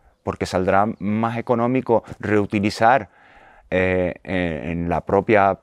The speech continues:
fábrica o en la propia empresa los productos que traerlos de fuera.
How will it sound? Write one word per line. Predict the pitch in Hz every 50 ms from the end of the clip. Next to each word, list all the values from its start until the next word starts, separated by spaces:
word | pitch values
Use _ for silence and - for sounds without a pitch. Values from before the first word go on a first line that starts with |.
| _ _ _ _ _ _ _ _ _
fábrica | - - - - 110 127 139 139 135 - 113 101
o | 98 98 95
en | 92
la | 92 90 90
propia | - - 95 - 110 101
empresa | 104 98 - 123 131 123 - - 87 - - - - - _
los | - 92 95 -
productos | - 98 95 98 113 135 147 - _ - 165 190 - _ _ _ _ _ _ _ _ _ _ _ _ _ _ _ _ _
que | - 147 131
traerlos | - 104 101 98 95 95 92
de | 92 80
fuera. | - 101 110 139 165 175 120 -